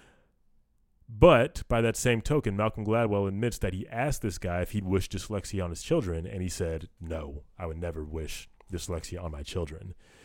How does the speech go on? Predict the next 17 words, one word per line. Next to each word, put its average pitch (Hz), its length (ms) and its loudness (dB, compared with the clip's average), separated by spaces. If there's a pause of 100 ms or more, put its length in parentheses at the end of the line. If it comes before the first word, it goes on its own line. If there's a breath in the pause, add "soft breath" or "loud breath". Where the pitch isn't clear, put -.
(480 loud breath)
So, 78 500 -2
but, - 280 0
but 113 140 6
the - 80 -2
point 139 320 6
is, 87 380 4 (920)
one 113 200 4
of - 80 0
his 110 120 2
greatest 113 340 2
skills 87 460 -2
that 90 120 -4
this 90 160 -6
lawyer 90 260 0
learned 85 420 0
was 85 200 -4
learned 92 500 -2